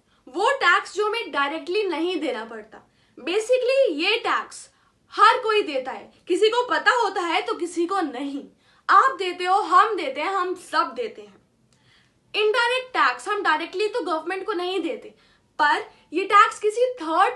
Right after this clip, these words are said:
पार्टी के through जाता है। For example, इसके लिए टर्म समझना पड़ेगा आपको, जो कि है, आपने बहुत बार सुना होगा, inclusive of all taxes। किसी रैपर में, मूवी टिकट्स में, रेस्टोरेंट के बिल में,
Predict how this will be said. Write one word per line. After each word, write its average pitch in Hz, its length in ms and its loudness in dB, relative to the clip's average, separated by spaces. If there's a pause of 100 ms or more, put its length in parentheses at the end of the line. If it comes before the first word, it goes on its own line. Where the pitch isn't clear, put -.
पार्टी 392 280 4
के - 200 -4
through 370 200 0
जाता 202 320 -8
है। - 120 -20 (540)
For 403 160 8
example, 403 640 0 (140)
इसके 440 260 -2
लिए 494 180 4 (340)
टर्म 494 260 6
समझना 427 420 -2
पड़ेगा 247 340 -6
आपको, 277 400 -6
जो 320 220 -6
कि 403 160 -4
है, 320 200 -6 (320)
आपने 415 340 -2
बहुत 269 320 -2
बार 233 260 -2
सुना 208 240 -14
होगा, - 300 -18 (520)
inclusive 403 840 0
of 330 180 -6
all 277 260 -4 (160)
taxes। - 520 -8 (840)
किसी 403 260 2
रैपर 311 540 4
में, 370 300 -6 (120)
मूवी 330 340 -2
टिकट्स 415 380 -4
में, 370 260 -6
रेस्टोरेंट 403 500 -2
के 427 140 -2
बिल 311 140 -6
में, 349 280 -8